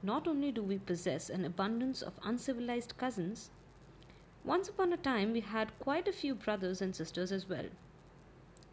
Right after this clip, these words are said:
We're used to thinking about ourselves as the only humans, because for the last ten thousand years,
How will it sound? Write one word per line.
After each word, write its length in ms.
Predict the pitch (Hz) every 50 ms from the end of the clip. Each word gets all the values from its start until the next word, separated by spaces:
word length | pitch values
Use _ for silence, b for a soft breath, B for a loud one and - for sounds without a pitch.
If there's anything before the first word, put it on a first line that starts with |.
| B B B B B B B B -
We're 100 | 214 220
used 320 | 214 226 285 339 359 359 -
to 60 | 359
thinking 400 | 359 - 302 285 269 285 277 262
about 280 | 233 214 208 202 196 -
ourselves 560 | - 220 240 226 - 226 190 190 196 - -
as 160 | - 196 196 190
the 140 | - - - -
only 320 | 220 233 240 247 240 254
humans, 640 | 247 - - - 196 175 170 160 170 190 - - - - - - - - - B B B B B B B B -
because 240 | 196 196 202 190
for 140 | - - 196
the 80 | 185 185
last 400 | 175 180 190 214 262 - - -
ten 180 | 269 247 240
thousand 400 | 220 - 220 208 208 202 214 214
years, 440 | 214 240 254 196 175 190 220 - -